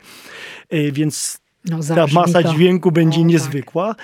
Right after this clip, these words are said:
Speaker 2: Tak.
Speaker 1: ale i również będziemy chcieli, e, współpracować przy różnych następnych produkcjach, wykorzystując też inne zespoły,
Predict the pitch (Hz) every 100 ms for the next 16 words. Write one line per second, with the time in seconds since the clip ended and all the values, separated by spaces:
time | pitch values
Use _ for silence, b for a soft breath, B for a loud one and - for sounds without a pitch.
0 | B 175 160 - 185 208 196 190 202 190
1 | 202 170 180 180 185 180 - - 180 165
2 | 170 175 - 170 151 - 165 165 156 175
3 | 156 165 156 - - 156 160 151 147 135
4 | 135 - 143 165 139 - 147 151 - 151
5 | 139 - - 151 147 147 131 - 147 131
6 | - 131 160 135 131 123 - 147 151